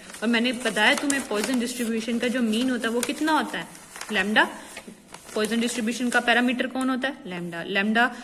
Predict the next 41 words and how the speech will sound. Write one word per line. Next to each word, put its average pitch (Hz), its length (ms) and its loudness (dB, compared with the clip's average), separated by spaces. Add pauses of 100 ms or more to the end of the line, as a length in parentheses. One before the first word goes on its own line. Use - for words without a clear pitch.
(160)
ही, 226 120 -2
और 226 240 0
mean 254 280 4
भी 277 100 4
क्या 277 140 4
होता 247 200 0
है? 175 120 -10
लैम्डा 165 280 -8
ही 208 60 -2
होता 196 220 -6
है। 196 60 -4
तो 202 80 -4
उसकी, 226 240 -4
और 214 240 -2
mean 233 260 4
कितना 262 220 0
दे 277 60 4
रखा 226 200 -2
है? - 100 -12
पॉइंट 190 320 -4
ज़ीरो 196 240 -6
फ़ाइव। 180 320 -10 (180)
तो 185 80 -6
लैम्डा 185 300 -4
की 175 140 -10
value 175 240 -8
आ 170 100 -8
गई 190 120 -6
पॉइंट 202 440 -6
ज़ीरो 180 340 -12 (140)
फ़ाइव। - 140 -14 (640)
क्वेश्चन 262 260 0
में 302 100 2
पहले 302 200 6
देख 247 180 2
लिया 208 120 -2
करो 233 100 0
क्या 294 160 2
क्या 294 180 0
given 214 260 -2
है। 160 120 -12